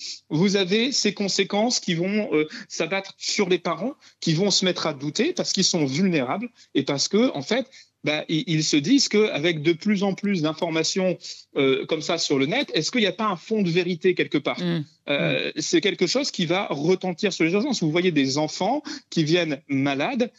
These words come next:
Speaker 1: qui n'ont aucun vaccin. Et là, les parents, la plupart des parents qui n'ont pas fait les vaccins, ne sont pas forcément des anti-vax convaincus, mais, ben, ils vont être affolés parce que du coup, ils vont se rendre compte qu'ils ont fait une bêtise, une grosse bêtise.
Speaker 2: Hmm. Alors,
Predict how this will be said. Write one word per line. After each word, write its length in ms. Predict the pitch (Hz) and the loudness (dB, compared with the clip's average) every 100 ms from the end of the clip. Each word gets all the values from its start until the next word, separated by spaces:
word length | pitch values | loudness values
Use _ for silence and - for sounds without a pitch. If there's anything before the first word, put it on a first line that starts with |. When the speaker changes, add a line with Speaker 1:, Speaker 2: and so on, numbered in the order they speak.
| _ | _
Speaker 1:
qui 160 | - 165 | -4 0
n'ont 180 | 160 143 | 2 2
aucun 260 | 202 202 185 | 0 0 -2
vaccin. 480 | 151 143 - 269 302 _ - | -2 -2 -2 -4 -6 _ -2
Et 100 | 175 | 0
là, 160 | 277 | 0
les 120 | 233 190 | -2 -2
parents, 520 | 185 165 185 175 151 | -2 0 0 0 -2
la 120 | 143 139 | -4 0
plupart 420 | - 214 220 180 | 0 2 0 -2
des 100 | 175 | -2
parents 320 | 190 170 180 | -2 -2 -2
qui 100 | 165 | -4
n'ont 140 | 135 | -4
pas 120 | 131 160 | -4 -2
fait 180 | - | 0
les 100 | 143 | 2
vaccins, 400 | 135 131 - 285 - - | 0 -2 -4 -4 -8 -8
ne 60 | 170 | -4
sont 80 | 208 | 0
pas 140 | 311 | 0
forcément 320 | 269 - 240 | 0 0 2
des 120 | 208 175 | 2 0
anti-vax 440 | 196 185 190 170 | 0 -2 -2 -2
convaincus, 460 | 180 156 151 247 - _ _ | -2 -2 0 0 0 _ _
mais, 340 | - 160 175 170 | -2 2 4 4
ben, 100 | 143 | 2
ils 60 | 131 | 2
vont 100 | 143 | 0
être 140 | 143 | -2
affolés 420 | 139 - 147 285 - | -2 2 2 0 -4
parce 160 | - 143 | -2 0
que 100 | 156 | 2
du 140 | 143 | 0
coup, 100 | - | 2
ils 80 | 233 | 4
vont 80 | 151 | 4
se 100 | - | 0
rendre 140 | 139 | -2
compte 200 | 208 226 | 0 2
qu'ils 400 | 180 - _ 147 | 2 -2 _ -2
ont 40 | 135 | -2
fait 120 | 151 | 0
une 80 | 131 | 0
bêtise, 380 | - - 147 127 | 0 0 -2 -2
une 140 | 139 | -4
grosse 280 | 147 226 196 | 0 0 0
bêtise. 360 | 196 185 127 131 _ _ _ _ - | -2 0 -2 -4 _ _ _ _ -4
Speaker 2:
Hmm. 280 | 202 180 147 - - - - | 0 2 0 -4 -14 -16 -4
Alors, 280 | 208 208 196 | 2 4 2